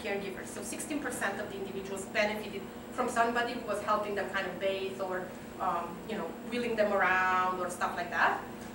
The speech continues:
Um, the problem was that those peer caregivers did not receive a training. So it meant that a lot of time they would be stealing their food, they would be stealing their medication, uh, they would kind of, like, forget to go pick them up from where they had to be picked up.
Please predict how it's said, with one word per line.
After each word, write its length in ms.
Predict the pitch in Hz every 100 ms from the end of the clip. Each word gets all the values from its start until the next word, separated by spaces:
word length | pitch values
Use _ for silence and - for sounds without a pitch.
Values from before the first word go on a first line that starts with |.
| -
Um, 460 | 247 247 247 247 240 - - - - - - - - - - - - - - - - - - -
the 80 |
problem 600 | 233 233 254 320 330 240 202
was 240 | 185 185
that 320 | 196 - -
those 240 | 226 226 226
peer 220 | - 196
caregivers 520 | 220 247 233 214 190 190
did 80 |
not 200 | 196 202
receive 240 | 196 - 190
a 80 | 190 -
training. 320 | 170 170 - - - - - - - -
So 300 | - 240 233 - - - 262
it 180 | - 226
meant 260 | 233 226
that 120 | 226
a 40 | 214
lot 160 | - 220
of 80 |
time 140 | 220 214
they 60 |
would 140 | - -
be 60 |
stealing 280 | - 185 180
their 100 | 175
food, 300 | - - 339 - - -
they 80 | 202
would 140 | -
be 60 | -
stealing 320 | - 190 175
their 100 | 175
medication, 680 | - - 208 226 - 349 - - - - -
uh, 300 | 202 196 190 - 220
they 100 | 208
would 200 | 202 -
kind 200 | 214 202
of, 120 | 190
like, 200 | 175 170
forget 320 | 208 190 202 -
to 40 |
go 100 | 190
pick 180 | 185 -
them 140 | -
up 240 | 247 269 -
from 120 | 294
where 140 | 302
they 120 | 294 294
had 160 | 285
to 60 | -
be 100 | 285
picked 260 | - - 294
up. 220 | -